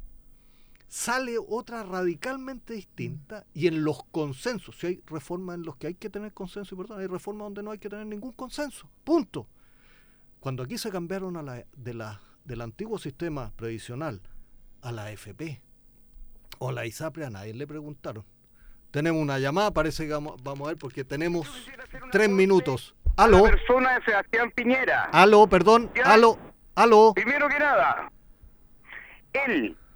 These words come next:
Speaker 1: ¿Qué?
Speaker 3: engañó a una de las personas más fieles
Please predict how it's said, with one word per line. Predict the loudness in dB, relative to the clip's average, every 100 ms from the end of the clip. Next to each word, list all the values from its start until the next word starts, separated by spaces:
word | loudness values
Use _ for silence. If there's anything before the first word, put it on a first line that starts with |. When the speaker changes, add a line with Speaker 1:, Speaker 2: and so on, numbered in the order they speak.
| -20 -20 _ _ _ _ _ -2
Speaker 1:
¿Qué? | -2
Speaker 3:
engañó | 0 -2 -2 2 2 2 0 -2 -6 -8 -4
a | 0
una | 2 2
de | 0
las | -2
personas | -2 -4 0 0 0 0
más | 0 0 -2
fieles | -4 -2